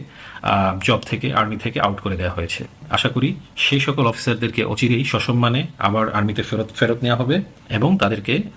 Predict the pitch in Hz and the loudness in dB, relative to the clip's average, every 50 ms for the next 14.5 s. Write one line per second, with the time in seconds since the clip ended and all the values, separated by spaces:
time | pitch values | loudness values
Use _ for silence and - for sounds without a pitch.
0 | - - - 143 135 131 123 127 113 110 107 104 95 95 92 92 - 95 - - | -8 -2 0 2 2 2 2 0 0 0 0 0 0 -2 -4 -4 -6 -8 -10 -12
1 | - - - 127 127 123 135 - 151 139 - - 131 131 - - 135 - 135 127 | -16 -10 -6 -4 -2 0 0 2 2 2 4 4 2 2 2 0 -2 -2 0 2
2 | 131 113 110 123 - 135 131 135 127 - 110 107 107 120 139 170 175 - - 120 | 2 2 2 0 -2 0 2 2 2 2 -2 -4 -2 -4 -4 -6 -6 -6 -4 -2
3 | 107 98 110 107 - 131 127 - 127 117 - 131 127 131 - - - - 104 101 | -2 0 0 0 0 0 -2 -2 -4 -2 -2 -2 -2 -2 -4 -8 -6 -2 0 2
4 | 101 101 101 101 101 - 120 117 131 - - - - - 113 104 113 110 104 - | 4 4 4 2 0 0 -4 -4 -4 -6 -10 -10 -4 -2 0 0 0 0 2 0
5 | 139 135 170 147 151 147 110 104 107 107 - - - 117 104 - 120 110 - 110 | 2 2 2 2 2 2 2 0 0 0 0 -2 -2 -2 -4 -4 -4 -2 -2 -2
6 | 107 107 120 - 123 113 113 113 113 123 123 - - 113 113 113 117 113 123 110 | -2 -2 0 2 2 2 2 2 0 -2 -4 -4 0 2 2 4 4 4 2 2
7 | 104 101 104 104 120 117 120 127 127 - - - - 175 165 156 143 123 - - | 4 2 2 2 4 2 2 2 0 -2 -2 0 2 2 4 4 2 2 2 0
8 | 104 107 107 110 - - 107 - - 110 104 95 101 95 90 - - 101 101 - | -2 -2 -2 -2 -2 -2 -2 -2 -2 -4 -4 -2 -2 -4 -4 -4 -6 -6 -8 -10
9 | - - - - - - - 113 113 117 117 135 135 139 139 139 135 131 135 143 | -12 -18 -20 -20 -12 -4 2 4 4 4 6 4 4 4 4 2 2 2 2 2
10 | - 120 - 139 131 135 143 135 123 117 - 160 135 - - - - - 120 110 | 0 0 0 0 0 0 0 -2 -4 -4 -4 -4 -4 -6 -8 -10 -6 -4 -2 0
11 | 107 113 113 110 110 110 107 110 - - - 127 - - 127 135 139 120 110 117 | 0 0 0 0 0 -2 -4 -6 -8 -10 -10 -6 -4 -2 2 2 2 2 4 4
12 | 123 120 117 113 117 143 175 - - - - - - - - - - - 160 160 | 2 4 4 4 2 0 0 -4 -8 -16 -20 -20 -20 -20 -14 -4 0 0 2 4
13 | 156 147 139 - 143 135 135 127 117 - 123 127 - - - - - 110 - 110 | 4 2 4 4 4 4 4 4 2 0 -2 -2 -2 -4 -2 -2 -4 -4 -4 -4
14 | 98 - 104 - - 90 - - 98 | -6 -4 -4 -4 -4 -4 -4 -6 -10